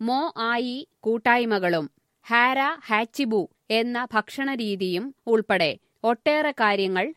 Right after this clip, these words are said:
അതിനു പിന്നിലുണ്ട്. ഇക്കിഗായി. ജീവിതാന്ത്യം വരെ ലക്ഷ്യബോധത്തോടെ കർമ്മനിരതരായി ആസ്വദിച്ച് ജീവിക്കുക എന്നതാണ് ഇക്കിഗായി.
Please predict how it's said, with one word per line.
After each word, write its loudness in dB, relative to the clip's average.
അതിനു 0
പിന്നിലുണ്ട്. 0
ഇക്കിഗായി. 2
ജീവിതാന്ത്യം 0
വരെ 0
ലക്ഷ്യബോധത്തോടെ -2
കർമ്മനിരതരായി 0
ആസ്വദിച്ച് 0
ജീവിക്കുക -4
എന്നതാണ് 0
ഇക്കിഗായി. -2